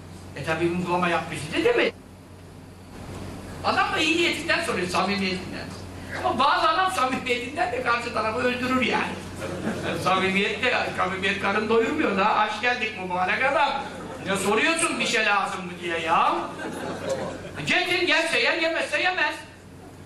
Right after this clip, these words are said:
Bir de sorar getirip, "Peynir de ister misiniz?" E, zeytin de, "Aman mübarek sofrayı tek tek ne soruyorsun? Koy bir şey, koy içine ne varsa da." Ayrıyetten ben senden, "Efendim şunu da getir, bunu da getir." Ayıp, insan utanıyor.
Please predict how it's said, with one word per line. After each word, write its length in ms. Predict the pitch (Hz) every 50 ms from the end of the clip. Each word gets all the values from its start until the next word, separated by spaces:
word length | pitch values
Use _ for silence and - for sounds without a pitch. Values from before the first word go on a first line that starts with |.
| - - - - - - - - - - - - - - - -
Bir 100 | 320 330
de 100 | 359 339
sorar 320 | 339 330 320 320 311 311
getirip, 460 | 311 320 320 311 320 311 311 - - -
"Peynir 360 | 311 339 359 370 370 381 381
de 160 | 392 403 -
ister 320 | - - 466 494 508 -
misiniz?" 320 | - 302 294 240 202 170 - - - - - - - - - -
E, 80 | 175 175
zeytin 440 | - 294 320 349 339 349 359 359 359
de, 160 | 349 - - 254
"Aman 160 | 254 262 254 208
mübarek 360 | 196 196 - - 247 269 254 - -
sofrayı 380 | 202 196 202 220 226 226 226 220
tek 200 | 214 - - 208
tek 200 | 202 - - 160
ne 80 | 160
soruyorsun? 480 | - 180 190 254 294 311 311 - - - -
Koy 220 | - 233 240 233 -
bir 40 | -
şey, 80 | 233 - - - -
koy 80 | 285 294
içine 300 | - - 339 330 330 330
ne 120 | 302 294
varsa 320 | - - - - 196 185 165
da." 340 | 202 233 262 - - - - - - - - - - - - - - 220
Ayrıyetten 640 | 226 220 220 220 220 220 214 - - 208 202 - 208
ben 140 | 208 202 -
senden, 400 | 202 196 190 190 196 196 196 190 180 - - - - -
"Efendim 320 | 196 196 190 196 190 185 185 196
şunu 200 | 202 208 202 202
da 80 | 196
getir, 340 | 190 185 - - - - - - - -
bunu 120 | - - -
da 60 | -
getir." 400 | - - - - - - - - - - - 156 - - - - - - - - - -
Ayıp, 340 | 339 - - 349 - - 359
insan 300 | 339 - - 226 226 226
utanıyor. 540 | 233 269 285 - - - 311 - 202 202